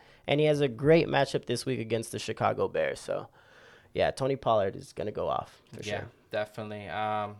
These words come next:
Speaker 2: definitely start him. Definitely, for sure. Another guy I said to buy low a couple weeks ago, too. So,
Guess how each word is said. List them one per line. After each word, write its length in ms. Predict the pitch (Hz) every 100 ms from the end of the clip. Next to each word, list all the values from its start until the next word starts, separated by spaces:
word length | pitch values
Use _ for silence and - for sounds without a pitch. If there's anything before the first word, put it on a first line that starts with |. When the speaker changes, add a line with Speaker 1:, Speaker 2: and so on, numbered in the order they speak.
| -
Speaker 2:
definitely 240 | 123 139
start 280 | 127 131 127
him. 180 | 127 127 - _ _ -
Definitely, 440 | 107 - 110 101
for 140 | -
sure. 240 | 95 - 110
Another 200 | 117 120
guy 220 | 117 110
I 40 |
said 240 | 110 113 107
to 100 | 117
buy 280 | 113 110 113
low 180 | 110 110
a 40 |
couple 260 | - 107 104
weeks 260 | 107 101 -
ago, 220 | 98 98
too. 340 | 95 113 101 92
So, 300 | - 90